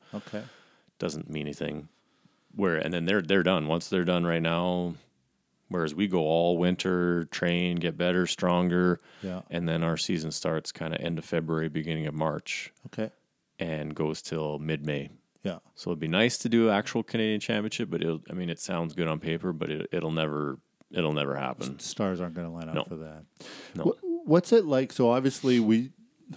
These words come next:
Speaker 1: maybe this isn't a good question. The, um,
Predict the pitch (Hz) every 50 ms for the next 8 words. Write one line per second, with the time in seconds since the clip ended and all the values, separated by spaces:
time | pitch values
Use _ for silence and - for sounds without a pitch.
0 | - - 120 120 127 135 151 139 143 156 165 180 196 175 131 104 90 90 82 -
1 | - - 85 82 - - 87 80 90 - - - 117 113 110 110 110 110 104 104
2 | 101 101 101 98 95 95